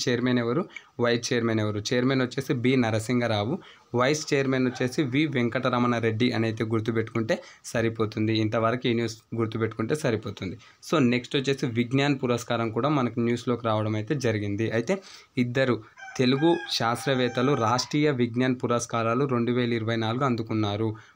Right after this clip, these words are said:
ఓకేనా? మన తెలుగు శాస్త్రవేత్తలు అందుకున్నారు కాబట్టి ఏది? రాష్ట్రీయ విజ్ఞాన్ పురస్కారం టూ థౌజండ్ ట్వంటీ ఫోర్లో మన తెలుగు, ఇద్దరు తెలుగు శాస్త్రవేత్తలు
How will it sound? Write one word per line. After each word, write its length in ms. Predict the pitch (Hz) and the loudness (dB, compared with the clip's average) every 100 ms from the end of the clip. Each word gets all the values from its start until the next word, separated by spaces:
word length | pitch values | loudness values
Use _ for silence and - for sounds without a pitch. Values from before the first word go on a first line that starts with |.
| _ | _
ఓకేనా? 240 | 113 135 | -4 0
మన 180 | 120 113 | 2 0
తెలుగు 360 | 110 120 117 135 | -2 0 0 0
శాస్త్రవేత్తలు 640 | 131 120 - 120 117 117 | 0 -2 -2 -2 0 0
అందుకున్నారు 540 | 113 117 127 120 117 | 0 0 0 0 0
కాబట్టి 460 | 110 104 107 107 117 110 | 0 -2 -2 -2 0 0
ఏది? 240 | 113 160 175 - _ | 0 0 -4 -10 _
రాష్ట్రీయ 520 | 113 113 123 - 139 135 | -2 -2 -2 0 0 2
విజ్ఞాన్ 440 | 117 110 127 131 | 0 0 0 0
పురస్కారం 580 | 120 117 113 120 113 135 | 0 0 0 -2 0 0
టూ 140 | 131 117 | -2 0
థౌజండ్ 380 | 120 117 123 113 | 0 0 0 0
ట్వంటీ 260 | 113 110 | 0 0
ఫోర్లో 420 | 123 120 113 120 196 - - _ - | 0 0 2 0 -2 -6 -20 _ -2
మన 160 | 123 127 - | 0 0 0
తెలుగు, 280 | 120 123 131 | 0 2 2
ఇద్దరు 340 | 113 113 131 135 | 2 0 0 0
తెలుగు 340 | 123 120 127 | 0 0 0
శాస్త్రవేత్తలు 720 | 135 117 117 120 113 113 135 | 0 -2 -2 -2 -2 0 -2